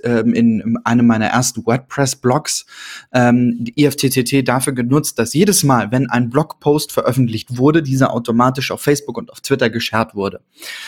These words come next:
Das ist mittlerweile in, in, äh, in gewissen Dingen sind solche Teile, die bei I F T T T unterwegs sind, ähm, obsolet geworden, weil sie einfach mittlerweile von Haus aus sozusagen dabei sind.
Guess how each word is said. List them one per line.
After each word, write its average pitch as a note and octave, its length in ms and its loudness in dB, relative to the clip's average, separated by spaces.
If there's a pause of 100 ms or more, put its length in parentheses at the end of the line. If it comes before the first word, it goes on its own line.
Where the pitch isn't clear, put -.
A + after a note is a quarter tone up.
(220)
Das A#2+ 200 -2
ist - 280 0
mittlerweile C3+ 520 2
in, A#2+ 240 0
in, A#2+ 340 2
äh, A#2 240 2
in A#2+ 380 4
gewissen B2+ 340 2
Dingen D3 420 4
sind A#2 320 -2
solche A#2+ 360 -4
Teile, B2+ 340 2
die B2 80 -2
bei A2+ 140 2
I A#2 100 0
F A#2 120 0
T A#2+ 140 -2
T A#2 140 -4
T B2 160 0
unterwegs A#2 480 0
sind, C#3 240 0 (560)
ähm, A#2 520 2
obsolet A#2+ 420 0
geworden, G#2+ 480 -2
weil A2+ 140 -2
sie A2+ 100 2
einfach A#2 380 -2
mittlerweile A#2+ 520 2
von A#2 300 0
Haus C3+ 300 2
aus B2 280 2
sozusagen A2+ 600 -2
dabei A#2 340 0
sind. G2+ 320 -8